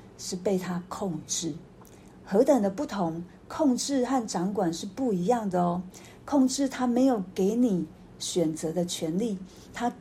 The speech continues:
给你一条路就是死。我们看到好像亚拿尼亚、撒非拉他们的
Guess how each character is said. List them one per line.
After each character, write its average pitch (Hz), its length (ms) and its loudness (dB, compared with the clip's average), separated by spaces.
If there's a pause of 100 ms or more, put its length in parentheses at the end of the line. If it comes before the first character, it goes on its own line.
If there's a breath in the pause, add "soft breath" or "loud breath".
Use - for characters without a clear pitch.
给 208 200 6
你 220 140 0
一 202 120 -2
条 185 300 -2
路 220 240 2
就 226 200 -2
是 226 200 -4
死。 - 360 -8 (580 loud breath)
我 185 100 0
们 196 120 2
看 254 240 2
到 254 240 6
好 196 140 2
像 226 320 0 (320 loud breath)
亚 190 140 4
拿 190 160 4
尼 220 160 -2
亚、 196 120 0
撒 202 200 -2
非 202 160 -2
拉 196 160 0
他 196 100 -6
们 180 160 0
的 170 100 -2